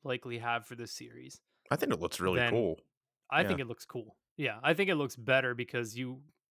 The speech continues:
Speaker 1: crystal energy powers are easier to accept visually than someone, like, stretching their arm really long, <laughs> right?
Speaker 2: I mean, we s-, I mean,
Speaker 1: Like
Speaker 2: we saw that in, in, uh,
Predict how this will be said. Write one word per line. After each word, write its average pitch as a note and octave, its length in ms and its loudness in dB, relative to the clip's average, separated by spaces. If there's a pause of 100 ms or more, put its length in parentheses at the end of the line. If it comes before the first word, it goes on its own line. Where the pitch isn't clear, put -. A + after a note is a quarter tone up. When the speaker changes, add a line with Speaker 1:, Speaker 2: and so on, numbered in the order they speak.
(220)
Speaker 1:
crystal F#3 680 0
energy D3 340 -2
powers C3+ 380 0
are B2+ 80 -6
easier C3+ 440 -4
to B2 120 -2
accept B2+ 440 -4
visually B2 600 -4
than A#2 180 -10
someone, B2 360 -6
like, A#2 160 -10
stretching B2 440 -8
their A2+ 120 -6
arm A2+ 220 -6
really A#2+ 200 -10
long, C3+ 260 -14 (180)
<laughs> - 180 -20
right? G#2+ 220 -2
Speaker 2:
I F#3 40 6
mean, A2+ 220 2
we G#2+ 80 0
s-, - 320 0
I C#3 100 6
mean, A2 160 8
Speaker 1:
Like - 20 -2
Speaker 2:
we G#2 60 2
saw A2+ 240 4
that F2+ 240 2
in, E2+ 260 -6
in, E2 280 0
uh, D#2 360 0